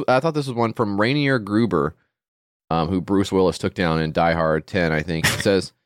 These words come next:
<laughs> "My contribution I D is five six one from France. Would you please let me know when I will receive my order? Thanks a lot."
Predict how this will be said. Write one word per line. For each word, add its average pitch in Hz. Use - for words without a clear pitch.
<laughs> -
"My 104
contribution 135
I 110
D 101
is 95
five 110
six -
one 101
from 87
France. 107
Would 101
you 98
please 120
let 107
me 104
know 101
when 98
I 92
will 92
receive 95
my 85
order? 110
Thanks 95
a 98
lot." 104